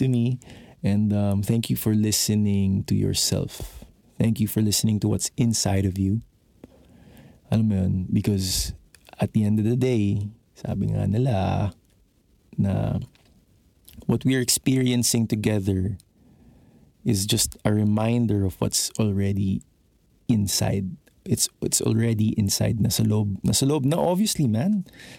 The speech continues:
Like, obviously, nasa loob. San, where else can it come from? I mean, like, ako as a, as a, as a singer, as a podcaster, I'm not even a singer anymore. I don't, I don't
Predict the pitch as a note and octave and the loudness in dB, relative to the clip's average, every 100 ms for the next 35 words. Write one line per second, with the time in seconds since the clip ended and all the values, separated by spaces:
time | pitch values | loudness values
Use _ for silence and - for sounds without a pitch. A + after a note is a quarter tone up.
0 | - G#2 - F#3 - - A3 G#3+ - E3+ | -4 -4 0 0 0 0 2 2 2 2
1 | B2+ D3+ E3+ - C#3 D3+ G#3 - F#3 - | 2 0 0 0 2 0 0 0 -2 -2
2 | - D#3+ C#3+ - A#2+ D#3 - G2+ G2+ - | -2 -2 -2 -2 0 -2 -2 -2 -2 -4
3 | - B2+ A#2 G#2+ G#2 - C#3 A#2 A2 G#2 | -2 0 2 0 0 0 0 0 0 -2
4 | - - _ - A2 G2+ G2+ - - - | -4 -10 _ -2 0 0 -2 -6 -20 -20
5 | - - - - G2+ A2+ - - - D3 | -20 -20 -8 -2 0 -2 -4 -2 2 2
6 | A2+ A2+ C#3+ G#2+ G2 A2+ G2+ G#2+ A2 G#2 | 2 2 0 0 -2 -2 -2 0 0 2
7 | - A#2 A2+ - - A#2 D3 - B2 C3+ | 0 0 -2 -4 0 0 2 0 0 2
8 | C#3+ G#2+ C3+ E3+ C#3+ A2+ A2 G#2 G#2+ A2+ | 2 2 0 0 2 2 2 2 0 0
9 | - _ A2+ A2+ A2+ | -2 _ -2 0 0